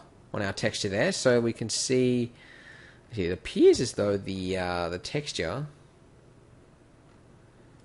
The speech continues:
is not showing through. It's almost like it's not there. If I just turn down that, let's just see if the texture, okay, so the texture is there. I was worried that actually, uh, the texture was j-, had disappeared, but,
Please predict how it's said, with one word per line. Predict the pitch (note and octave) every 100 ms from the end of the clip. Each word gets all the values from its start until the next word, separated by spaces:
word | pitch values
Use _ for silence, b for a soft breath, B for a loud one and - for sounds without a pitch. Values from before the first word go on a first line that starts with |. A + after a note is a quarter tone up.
| - -
is | A2+
not | G#2 A2+
showing | - A2+ F#2+
through. | F2+ A#2 G2+
It's | -
almost | B2 A#2+ A#2 A2 G2 - - - - -
like | A2+
it's | - -
not | G#2 G#2+ F2
there. | G2
If | E2
I | B2+
just | E3 - -
turn | B2 A#2+ G#2
down | G2+ G2+ F#2+
that, | F#2
let's | G2+ -
just | G#2+ - - -
see | G2 F#2 F#2+ - b b b b b b b b b -
if | -
the | G2+
texture, | - F#2+ - F#2+
okay, | F#2+ G#2+ F#2
so | A#2+
the |
texture | A#2 C#3+ - B2
is | A#2
there. | G2+ F#2
I |
was | G2+
worried | A2 C#3 C#3+
that | A#2+ A2+
actually, | A2 - A2 G#2 G2
uh, | F#2+ F#2+ E2 A#1
the | F#2
texture | - A2 -
was | F#2+ F2+ -
j-, | - - - - E2+ G2+
had | G2+ G2
disappeared, | G2+ G2+ F#2 - A2+ F#2+
but, | G#2 G2+